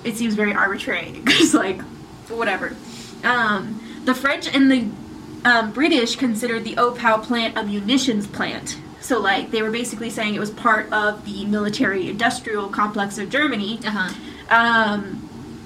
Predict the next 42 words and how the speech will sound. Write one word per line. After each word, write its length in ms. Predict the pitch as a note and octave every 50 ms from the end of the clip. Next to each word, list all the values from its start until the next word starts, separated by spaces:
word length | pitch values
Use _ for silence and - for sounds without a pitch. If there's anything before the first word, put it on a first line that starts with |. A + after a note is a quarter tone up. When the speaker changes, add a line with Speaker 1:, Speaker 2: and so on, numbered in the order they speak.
| - - - - - - -
Speaker 1:
and 200 | - B3 A#3 A3+
they 100 | A#3 B3+
were 80 | B3+ C#4
determined 480 | C4+ C#4 - - C4+ B3+ B3 B3 A3 -
to 120 | B3 A#3
dismantle 680 | G#3 A3+ A#3 A3+ - A#3+ A#3+ A#3 A3 A3 A3+ - - - - -
anything 480 | C4 C#4+ C#4+ D#4 D#4 D#4 C#4 A#3+ A#3 A3
that 100 | A3 G#3+
Germany 360 | G#3+ A#3 A3+ A3+ A3 G#3+ G#3+
used 200 | G#3+ G#3+ G#3+ G#3
as 80 | G#3+ G#3
part 200 | G#3+ - G#3+ G3+
of 60 | F#3+ F#3
their 80 | F#3+
military. 440 | F3+ F#3+ F#3+ G3 G#3 A#3 A3 E3+ D3
Like, 140 | - G#3 G#3
they 80 | A#3
were 80 | A#3 A#3+
trying 200 | A#3+ - B3+ A3+
to 60 | G#3+ G#3
strip 260 | - - A3+ G3+ -
Germany 260 | A#3 A3+ G#3+ G#3+ G3+
of 100 | G3+ G3+
all 280 | A3 G#3+ A3+ A#3+ B3 A#3+
their 80 | A#3+
military, 520 | A3+ A3+ A3 G#3+ G3+ G#3 A3 F#3+ F#3 F3+ G3
so 140 | - B3
they 80 | A3 G3+
were 80 | G#3 G#3
trying 320 | - A#3+ G#3+ A#3 A#3 G#3
to 60 | - - - - - - - - - - - - -
count 320 | - C4 C4 B3 - -
Opal 380 | A3+ A3 - - - A3 G#3 G#3
as 100 | G3+ G3+
part 240 | - - A3 G#3 G3
of 120 | F#3+ -
that. 300 | - - F4 - - - -
Speaker 2:
Yeah. 240 | B3+ G#3+ E3+ - - - - - - - -
Speaker 1:
Um, 580 | A#3 A#3+ A#3+ A#3 A#3 A3+ G#3+ G#3+ G#3 - - - - - - - - - -
the 120 | - B3 G#3
French 400 | A3 C#4 D4 C#4+ C4 - - -
examined 540 | G#3+ G3+ G#3 A#3+ A#3 A#3 A#3 A3+ G#3 G#3